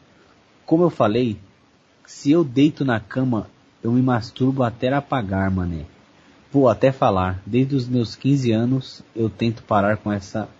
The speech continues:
com essa merda, fazendo atividade física, rodo com os meus treinos, por causa dessa porra, devido à desidratação que me gera. Com relações a essas coisas assim de parar com algo que você gosta, até hoje o que eu já consegui foi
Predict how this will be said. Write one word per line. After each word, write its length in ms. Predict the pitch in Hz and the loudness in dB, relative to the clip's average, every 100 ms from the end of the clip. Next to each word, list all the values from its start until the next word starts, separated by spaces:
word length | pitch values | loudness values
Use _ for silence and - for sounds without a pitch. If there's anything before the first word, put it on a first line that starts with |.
| _ _ | _ _
com 100 | - | -4
essa 240 | 101 95 95 | -2 -2 0
merda, 300 | 95 95 107 | 0 0 -2
fazendo 360 | 107 101 104 | -2 0 0
atividade 440 | 101 104 101 92 92 | -2 -2 0 0 -4
física, 680 | - 110 110 - - 110 - - - - - | -2 0 0 -4 -4 -4 -6 -20 -20 -20 0
rodo 200 | 120 117 | 2 2
com 140 | 117 | 2
os 100 | 107 | 0
meus 260 | 98 98 98 | 2 0 -2
treinos, 680 | - 107 117 117 117 - - - _ | -2 0 2 2 0 -4 -18 -20 _
por 120 | - 98 | -6 -2
causa 200 | 104 101 | 0 0
dessa 260 | 98 95 92 | -2 -4 -6
porra, 340 | - 101 104 | 0 2 2
devido 320 | 101 95 95 | 0 0 0
à 40 | 95 | -2
desidratação 720 | 98 92 95 92 95 101 95 | -2 -2 -2 -2 -2 -2 -2
que 140 | 95 | -2
me 140 | 87 | -2
gera. 360 | 82 92 104 101 - - _ _ - | 0 0 0 -2 -8 -20 _ _ -2
Com 100 | 107 | 2
relações 540 | 113 107 98 113 104 | 4 4 2 0 0
a 40 | |
essas 320 | 101 98 98 95 | 0 -2 -6 -6
coisas 300 | 101 101 98 | -4 -2 -2
assim 240 | 95 101 | -2 -4
de 100 | 98 | -4
parar 300 | 95 95 98 | -2 0 0
com 220 | 98 95 | -2 -2
algo 200 | 98 101 | 0 -2
que 80 | 101 | -4
você 260 | 98 95 92 | -6 -4 -2
gosta, 480 | 92 101 101 - 107 - - _ | 0 0 0 -8 -12 -16 -20 _
até 360 | 95 101 135 135 | -2 2 4 4
hoje 300 | 123 139 135 | 4 2 0
o 20 | |
que 80 | - | -2
eu 80 | 131 | -2
já 100 | 135 | -2
consegui 520 | 139 127 117 113 135 | -4 -6 -4 -2 -2
foi 320 | - 139 143 | 0 0 0